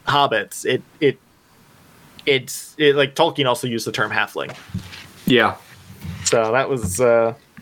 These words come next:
Speaker 1: like, oh, okay.
Speaker 2: But did, did he himself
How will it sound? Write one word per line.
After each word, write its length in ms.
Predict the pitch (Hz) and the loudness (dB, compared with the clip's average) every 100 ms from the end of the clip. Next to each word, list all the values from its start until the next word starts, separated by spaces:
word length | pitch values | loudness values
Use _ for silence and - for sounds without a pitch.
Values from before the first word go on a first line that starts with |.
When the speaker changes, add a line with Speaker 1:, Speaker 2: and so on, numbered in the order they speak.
| - | -6
Speaker 1:
like, 160 | 127 | -2
oh, 220 | 180 139 - - 147 | 0 0 -2 -8 -4
okay. 320 | 120 120 139 - - - - - | 0 0 -2 -10 -16 -14 -8 2
Speaker 2:
But 280 | 135 160 - | 6 6 6
did, 380 | 165 160 - 123 | 6 6 2 2
did 180 | 127 120 | 2 4
he 220 | 156 151 | 4 6
himself 480 | 143 - 147 127 | 6 4 4 4